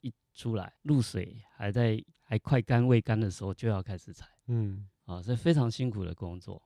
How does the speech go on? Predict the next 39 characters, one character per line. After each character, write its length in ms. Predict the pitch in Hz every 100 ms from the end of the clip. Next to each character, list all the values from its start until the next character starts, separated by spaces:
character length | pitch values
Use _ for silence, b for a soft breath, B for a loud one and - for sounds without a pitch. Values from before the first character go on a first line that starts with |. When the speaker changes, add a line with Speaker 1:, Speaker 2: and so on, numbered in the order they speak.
| _
Speaker 1:
然 140 | 117
后 100 | 156
送 240 | 151 180
回， 240 | 143 113 131 131 _
送 200 | - 151
回 140 | 123 107
来 240 | 95 87 90
还 80 | 107
要 160 | 110 107
做 180 | 117
这 140 | 101 107
萎 240 | - 95 95
凋 280 | 101 101 101
后 160 | -
面 80 | 127
的 80 | 113
工 280 | - 113 110
序 320 | 107 120 87 - _
啊， 260 | 92 - -
还 120 | -
要 100 | 107
做 180 | 107 110
初 240 | 101 117
步 160 | 107 117
的 140 | 98
这 160 | 90 101
个 100 | 92
干 280 | - 87 92
燥 240 | 92 87 -
啊。 160 | - - -
接 120 | -
下 160 | 160 175
来 160 | 143 107
还 100 | 127
要 60 |
有 160 | 117 98
烘 320 | - 131 135
焙 240 | 135 113
师 400 | 98 - 98 98